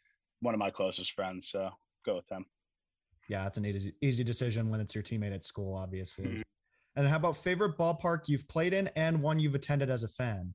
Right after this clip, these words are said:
Speaker 1: Favorite ballpark I've played in? Oh, when I was in high school, we, uh, every year we do, like, a fundraiser and sell tickets to, uh, like, a Brewers game, and then we get rewarded by getting to play in Miller Park.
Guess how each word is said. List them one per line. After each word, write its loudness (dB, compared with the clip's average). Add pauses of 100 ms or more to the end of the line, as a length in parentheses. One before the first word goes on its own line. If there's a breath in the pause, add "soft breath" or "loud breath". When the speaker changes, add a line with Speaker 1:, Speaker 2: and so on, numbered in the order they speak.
(160)
Speaker 1:
Favorite -4
ballpark -2
I've -8 (280)
played -2
in? -8 (220)
Oh, 2
when -4
I 0
was -2
in -4
high -6
school, -6
we, -6
uh, -4 (160)
every -8
year -8
we -8
do, -6
like, -4
a -16
fundraiser -6 (100)
and -14
sell 2
tickets 0
to, -2
uh, -4
like, -6
a -6
Brewers -4
game, -6 (500)
and -6 (120)
then 0
we -4
get -4
rewarded -4
by -6
getting -6
to -8
play -4
in -8
Miller -6
Park. -4